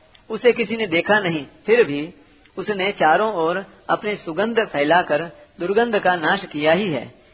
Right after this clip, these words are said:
इसी तरह श्रेष्ठ पुरुष से परहित का असीम भाव होने के कारण संसार मात्र का स्वाभाविक ही बहुत उपकार हुआ करता है,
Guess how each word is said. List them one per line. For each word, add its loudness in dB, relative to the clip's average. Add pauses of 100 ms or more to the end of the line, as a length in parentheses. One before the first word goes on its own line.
(180)
इसी -6
तरह 4 (360)
श्रेष्ठ 4
पुरुष -4
से -2 (380)
परहित 6
का 4
असीम 0
भाव 4
होने -4
के 0
कारण -2 (600)
संसार 2
मात्र 0
का 2 (360)
स्वाभाविक 2
ही -4 (360)
बहुत 2
उपकार 2
हुआ 0
करता 0
है, -6